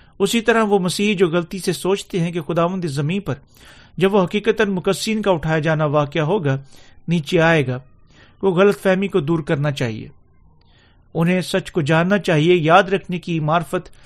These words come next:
مناسب طور پر اس پر ایمان رکھنا چاہیے کہ مقدسین کا اٹھایا جانا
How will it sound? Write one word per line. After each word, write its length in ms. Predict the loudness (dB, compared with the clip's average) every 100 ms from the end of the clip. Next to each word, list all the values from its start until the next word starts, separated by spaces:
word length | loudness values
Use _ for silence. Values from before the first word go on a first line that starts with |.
| -20 -20 _
مناسب 360 | 2 2 2 -2
طور 160 | 0 0
پر 140 | 0
اس 120 | -4 -2
پر 100 | -2
ایمان 320 | 0 -2 -2
رکھنا 240 | -4 -6
چاہیے 360 | -2 0 0 -2
کہ 120 | -4
مقدسین 580 | -6 -4 -6 -6 -6 -4
کا 100 | -4
اٹھایا 280 | -2 -2 -2
جانا 300 | -2 -2